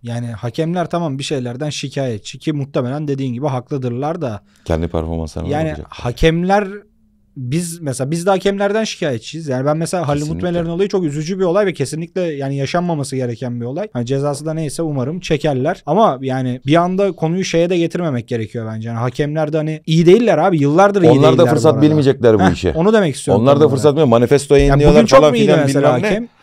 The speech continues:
Speaker 1: Kayseri
Speaker 2: Ayrı.
Speaker 1: maçında?
Speaker 2: Ya İstanbulspor, Trabzonspor maçı izledik şimdi. Orada penaltı mı değil mi? Ya o pozisyonu geç, penaltı ya da değil. Bence penaltı da.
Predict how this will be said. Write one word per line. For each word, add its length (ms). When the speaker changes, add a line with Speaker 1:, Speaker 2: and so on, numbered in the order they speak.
Speaker 1:
Kayseri 280
Speaker 2:
Ayrı. 160
Speaker 1:
maçında? 360
Speaker 2:
Ya 160
İstanbulspor, 640
Trabzonspor 520
maçı 260
izledik 280
şimdi. 260
Orada 300
penaltı 420
mı 100
değil 140
mi? 120
Ya 220
o 380
pozisyonu 460
geç, 300
penaltı 380
ya 120
da 100
değil. 220
Bence 220
penaltı 380
da. 120